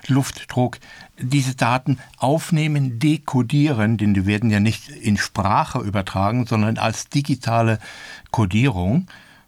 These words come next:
und das dann wieder sichtbar machen auf dem Display. Und es gibt noch viel, viel, viel komplexere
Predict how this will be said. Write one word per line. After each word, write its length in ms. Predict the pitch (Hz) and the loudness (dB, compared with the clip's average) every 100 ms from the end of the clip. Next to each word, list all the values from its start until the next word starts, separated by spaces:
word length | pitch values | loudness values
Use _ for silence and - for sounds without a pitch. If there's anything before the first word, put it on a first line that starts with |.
| _ _ _ _ - | _ _ _ _ -2
und 260 | 120 110 | 0 2
das 180 | 113 - | 0 0
dann 200 | 135 127 | 2 2
wieder 180 | 120 117 | 2 2
sichtbar 400 | 131 143 - 127 | 2 0 0 2
machen 260 | 127 127 | 2 -2
auf 180 | 117 107 | -4 -2
dem 120 | 110 | 0
Display. 520 | 101 92 - 110 - - - - - - _ - | 0 -2 -6 -14 -14 -18 -20 -20 -20 -20 _ -6
Und 140 | 98 | -4
es 80 | 95 | -2
gibt 220 | 143 143 | -4 -2
noch 80 | 139 | -4
viel, 320 | - 175 180 | 0 2 2
viel, 260 | - 170 143 | 2 0 0
viel 240 | - 143 | 0 -2
komplexere 1040 | 135 131 113 - 156 185 - - 104 98 | 0 -2 -2 -4 0 0 -2 -2 -2 -2